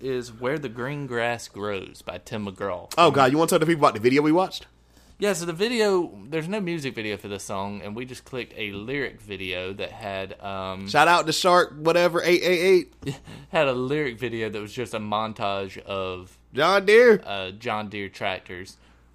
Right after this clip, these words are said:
Speaker 1: Um, not sure why they're not mentioned in the song, just the word green, I guess. But, uh, so this song has a special place for me because, uh,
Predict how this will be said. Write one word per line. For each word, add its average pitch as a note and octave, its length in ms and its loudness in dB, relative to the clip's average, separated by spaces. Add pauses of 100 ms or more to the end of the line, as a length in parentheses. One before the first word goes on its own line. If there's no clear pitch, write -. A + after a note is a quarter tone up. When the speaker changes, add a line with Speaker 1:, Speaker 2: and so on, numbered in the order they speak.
Speaker 1:
Um, G2+ 420 -10 (680)
not C3 200 -8
sure B2+ 160 -8
why G#2+ 220 -2
they're G2+ 140 -6
not G#2 180 -6
mentioned G2+ 320 -12
in F#2+ 100 -10
the F#2 60 -14
song, F#2+ 380 -8
just - 240 -16 (100)
the G#2+ 80 -10
word G2 320 -8
green, G2 380 -12
I F2 100 -12
guess. F2+ 420 -12
But, F2+ 220 -10 (720)
uh, F2+ 280 -14 (1300)
so A#2+ 320 -6 (460)
this C#3 340 -6
song F3+ 300 -4
has D3+ 160 -4
a - 20 -16
special C#3+ 380 -8
place F3 240 -8
for - 80 -16
me F#3+ 240 -10 (160)
because, B2 400 -6
uh, A2+ 220 -4